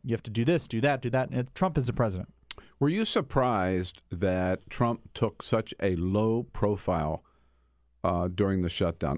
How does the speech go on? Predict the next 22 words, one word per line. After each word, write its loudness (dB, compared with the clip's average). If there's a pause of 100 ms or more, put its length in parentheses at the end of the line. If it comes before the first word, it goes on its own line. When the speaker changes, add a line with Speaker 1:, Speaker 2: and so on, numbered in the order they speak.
Speaker 2:
over 2
the 0
weekend? -2
I -2
mean, 2
this -2
is -4
a 0
guy, 0
as -4
we 0
know, 0
who 0
said -2 (240)
in -2
twenty -2
thirteen, -2 (420)
when -2 (100)
President -2
Obama 0
was -2
there, 0